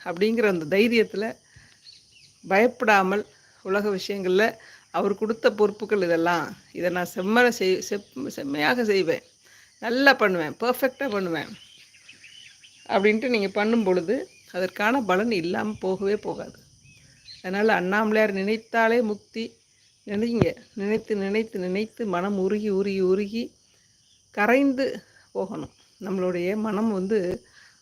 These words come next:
அவரோட நினைவுல அப்படியே கரைஞ்சு மெல்ட் ஆகி போயிடணும், ஆவியாக போயிடணும்.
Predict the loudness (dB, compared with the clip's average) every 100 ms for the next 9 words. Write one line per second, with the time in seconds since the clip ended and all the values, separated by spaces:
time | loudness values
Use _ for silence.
0 | -10 -4 -2 -2 -2 2 2 2 0 -2
1 | -6 _ -18 -4 2 2 2 0 0 0
2 | -2 -2 -2 2 2 2 -2 -4 -4 -6
3 | -12 _ _ _ _ _ _ -20 _ _
4 | 2 4 6 4 2 -2 -4 -6 -8